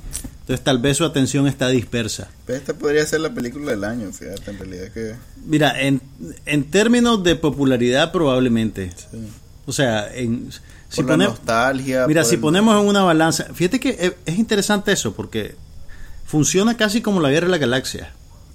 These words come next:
Speaker 1: en el sentido de que, de que, ok, es una nueva reformulación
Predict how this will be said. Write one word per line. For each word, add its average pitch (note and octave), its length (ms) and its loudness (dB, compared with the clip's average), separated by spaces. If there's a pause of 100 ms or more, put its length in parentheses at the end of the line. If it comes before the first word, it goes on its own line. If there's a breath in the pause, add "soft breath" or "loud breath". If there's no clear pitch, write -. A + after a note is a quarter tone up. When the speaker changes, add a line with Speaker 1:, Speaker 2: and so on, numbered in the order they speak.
(100)
Speaker 1:
en C3+ 100 2
el C3 80 4
sentido D3 460 4
de G3 100 2
que, C3+ 340 0
de B2 140 -2
que, A2+ 220 -2
ok, A2+ 160 -4
es A#2 480 -2
una G3 220 2
nueva F#3+ 360 4
reformulación D3 920 0